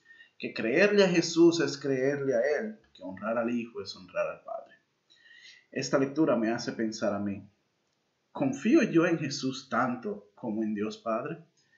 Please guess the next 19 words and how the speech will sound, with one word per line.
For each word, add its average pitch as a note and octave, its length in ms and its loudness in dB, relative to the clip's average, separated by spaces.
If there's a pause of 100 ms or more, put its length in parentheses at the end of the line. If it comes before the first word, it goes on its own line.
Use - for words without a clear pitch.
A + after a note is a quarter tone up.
(460)
¿Comprendo C3+ 880 2
yo B2+ 400 -2
que A#2 100 -4
ir C#3+ 380 2
por C3+ 120 2
el B2 140 -2
camino A#2+ 400 -2
de A2+ 140 -6
Jesús, A2 760 -10 (200)
seguirlo A2 840 0
y - 60 -12
honrarle, A#2+ 640 -2 (320)
es C3+ 320 -4
el A2+ 120 -6
camino G#2+ 480 -6
para F#2+ 220 -8
ir G#2+ 120 -6
al F#2+ 160 -12
Padre? G#2 380 -8